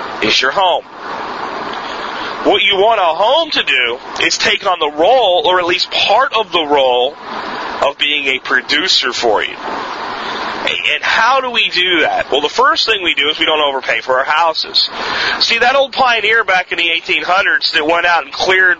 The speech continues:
the wilderness and built his house didn't have a mortgage when he got there. Now,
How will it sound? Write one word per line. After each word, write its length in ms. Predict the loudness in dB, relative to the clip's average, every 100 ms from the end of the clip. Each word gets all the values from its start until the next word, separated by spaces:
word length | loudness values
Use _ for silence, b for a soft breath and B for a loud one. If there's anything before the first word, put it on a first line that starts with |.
| 0
the 220 | -2 0
wilderness 640 | 0 2 2 0 0 0 -2
and 120 | 0
built 240 | 0 0
his 160 | -2 0
house 500 | 2 2 0 -2 -6 B B B -2
didn't 240 | -2 0
have 240 | 0 2 2
a 80 | 2
mortgage 480 | 2 2 0 -2
when 160 | -2 -2
he 100 | 0
got 300 | 0 0 0
there. 160 | 0 2
Now, 260 | 2 0